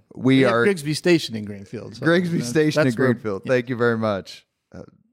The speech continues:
Speaker 1: you left the company. You had a couple other ventures,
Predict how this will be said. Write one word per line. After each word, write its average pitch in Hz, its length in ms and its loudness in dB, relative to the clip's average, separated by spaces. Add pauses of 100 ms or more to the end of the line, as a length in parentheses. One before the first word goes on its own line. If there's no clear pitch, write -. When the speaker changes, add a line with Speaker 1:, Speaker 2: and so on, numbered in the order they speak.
(320)
Speaker 1:
you 127 160 0
left 147 240 2
the 151 80 -2
company. 143 380 -2
You 135 180 0
had 120 180 2
a 113 60 -2
couple 127 260 -2
other 120 160 0
ventures, 113 600 -2